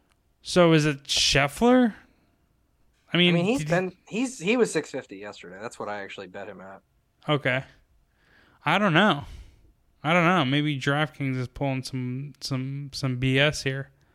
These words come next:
Speaker 2: I mean, they're pulling some positive B S in that these guys are, their odds are getting longer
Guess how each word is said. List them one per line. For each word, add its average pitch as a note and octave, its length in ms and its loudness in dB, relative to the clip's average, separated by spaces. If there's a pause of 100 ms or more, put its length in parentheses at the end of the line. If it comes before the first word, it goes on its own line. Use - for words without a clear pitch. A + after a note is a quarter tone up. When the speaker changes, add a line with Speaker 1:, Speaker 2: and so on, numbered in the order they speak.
(880)
Speaker 2:
I E3 80 0
mean, F#3 140 2
they're F3+ 100 4
pulling G#3 280 6
some E3+ 120 -2
positive E3+ 540 4
B A#2+ 180 -10
S A#2+ 280 -8
in C#3 120 -4
that B2+ 160 -4
these C3 200 -10
guys C3+ 260 -2
are, C3 320 -6
their B2+ 160 -2
odds C3+ 180 -2
are C3 80 -6
getting A#2 240 -4
longer A#2+ 640 0